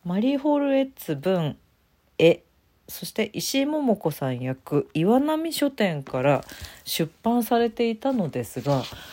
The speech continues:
あの、知らなかった。これもう品切れなんですね。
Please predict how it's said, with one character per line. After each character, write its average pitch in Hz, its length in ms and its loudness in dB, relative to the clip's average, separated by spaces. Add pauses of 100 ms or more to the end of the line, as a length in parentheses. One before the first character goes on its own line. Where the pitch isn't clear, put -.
(420)
あ 156 140 2
の、 139 320 0 (440)
知 - 420 -8
ら 165 80 -4
な 185 140 -2
か 156 100 -6
っ 143 60 -4
た。 - 160 -10
こ - 140 -8
れ 131 100 -2
も 139 200 0
う 131 40 0
品 175 440 2
切 247 120 8
れ 254 120 10
な 262 160 8
ん 208 60 6
で 147 80 4
す - 160 -8
ね。 131 300 2